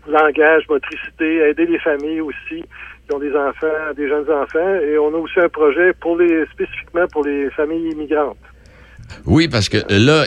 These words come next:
Speaker 2: euh, ben, il y a, il y a madame, euh, madame Thibault, là, qui travaille sur ce programme-là, les familles immigrantes. Et c'est, euh, tu peux, tu peux nous résumer, Alain, exactement ce qu'elle, ce qu'elle a,
Speaker 1: Oui.
Speaker 2: ce qu'elle
Speaker 1: Oui,
Speaker 2: fait, oui.
Speaker 1: d'ailleurs, d'ailleurs, euh, Anouk travaille pour moi, <laughs> donc, euh,
Speaker 2: Oui.
Speaker 1: l'idée,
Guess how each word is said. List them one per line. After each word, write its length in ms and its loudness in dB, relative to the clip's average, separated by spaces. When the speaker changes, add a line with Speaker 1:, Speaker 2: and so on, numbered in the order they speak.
Speaker 2:
euh, 280 4
ben, 140 2
il 80 2
y 40 0
a, 140 2
il 80 2
y 20 2
a 40 2
madame, 380 6
euh, 240 6
madame 300 4
Thibault, 360 2
là, 120 4
qui 140 -4
travaille 320 2
sur 180 2
ce 120 0
programme-là, 580 2
les 100 4
familles 320 4
immigrantes. 480 2
Et 240 -2
c'est, 320 0
euh, 60 -2
tu 100 -14
peux, 140 4
tu 180 -8
peux 100 0
nous 120 2
résumer, 720 2
Alain, 320 4
exactement 500 2
ce 80 -2
qu'elle, 420 4
ce 80 -2
qu'elle 160 2
a, 80 6
Speaker 1:
Oui. 360 2
Speaker 2:
ce 80 -14
qu'elle 140 2
Speaker 1:
Oui, 160 4
Speaker 2:
fait, 60 6
oui. 180 4
Speaker 1:
d'ailleurs, 180 4
d'ailleurs, 420 4
euh, 340 2
Anouk 320 -2
travaille 320 2
pour 200 4
moi, 240 4
<laughs> 0 -
donc, 380 -2
euh, 120 2
Speaker 2:
Oui. 160 4
Speaker 1:
l'idée, 280 2